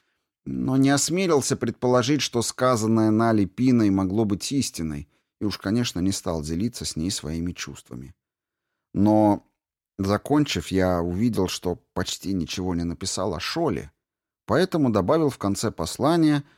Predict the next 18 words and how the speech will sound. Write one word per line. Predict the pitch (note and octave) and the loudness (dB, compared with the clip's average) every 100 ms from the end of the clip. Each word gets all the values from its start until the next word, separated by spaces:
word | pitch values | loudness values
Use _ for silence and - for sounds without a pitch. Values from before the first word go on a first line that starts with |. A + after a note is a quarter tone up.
| _ _ | _ _
что | - F#3 | -2 0
отношусь | F#3 B2 - E3+ - | 2 0 2 0 0
к | |
обеим | F#2+ F2 F#2+ F2 | -2 2 4 4
леди | G2 E3+ E3 D3 | 4 2 0 -4
с | - | -4
огромным | E2 G2+ D3+ C3+ G#2+ | -2 0 2 2 0
уважением. | G2 E2+ D2+ C#2+ C#2 A#1+ - _ _ _ _ _ _ _ _ - | -2 -4 -6 -8 -8 -12 -18 _ _ _ _ _ _ _ _ -2
Я | F#2+ G#2+ | 0 2
попросил | A2 A2 A2 B2+ A2 | 0 0 0 0 2
леди | G#2 G#2+ F#2 G#2+ | 4 2 2 -2
Ону | A#2 A2+ G#2+ | 2 2 2
передать | - A2+ A#2 A#2 F#2+ | 2 0 4 2 2
ее | G2+ F#2+ | 0 0
подруге | - F#2+ G#2+ C3 G2+ | 2 0 2 2 2
мои | F#2+ G2 G2 | 4 4 4
наилучшие | F#2+ G2 G#2 F#2+ - E2+ | 4 4 2 0 -4 -6
пожелания | F2 F2 F2 D3 C#3+ G2 E2+ | -6 -4 0 2 4 2 0